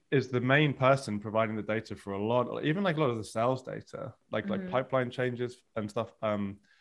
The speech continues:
Speaker 1: and she is providing that data. She's building the strategy for that data. She's figuring out the best way to get that data. And she's actually gonna come on the podcast to talk about this. She, she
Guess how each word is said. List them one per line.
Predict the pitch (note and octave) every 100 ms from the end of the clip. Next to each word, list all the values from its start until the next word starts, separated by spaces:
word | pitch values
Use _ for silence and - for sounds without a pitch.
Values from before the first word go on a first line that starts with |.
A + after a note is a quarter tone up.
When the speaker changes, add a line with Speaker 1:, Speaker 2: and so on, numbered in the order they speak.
| _ _ -
Speaker 1:
and | A2+ A2 - -
she | - D3 D3+ D3 D#3 - _ _ -
is | B2+ A#2 G2 - - _ -
providing | A#2+ B2+ C#3+
that | D3+ D3+
data. | D3+ D3+ D#3+ D#3 D#3 -
She's | G#2 G#2
building | A#2+ A#2
the | G#2+
strategy | G#2+ B2+ - C3
for |
that | C3+ C3
data. | C3 C3 C3+ C3
She's | C3 G2+
figuring | - A#2 A#2
out | A2+ G#2+
the |
best | G#2 G#2+ -
way | G2+ G2+ G2+ -
to | A2+
get | A#2 B2
that | B2+ B2+
data. | B2+ B2+ C3 - _ _ _ _ _
And | B2+ C3 C3 B2+ - _ _ _ _ _ _
she's | - B2+
actually | A2+ A2+
gonna | A2+
come | A#2
on | A2
the | G#2+
podcast | A#2 A2 G#2+
to |
talk | - D#3+
about | B2
this. | A2 - _ _ _ _ _ _ _ -
She, | - - E3 D#3 - -
she | - F3+ F#3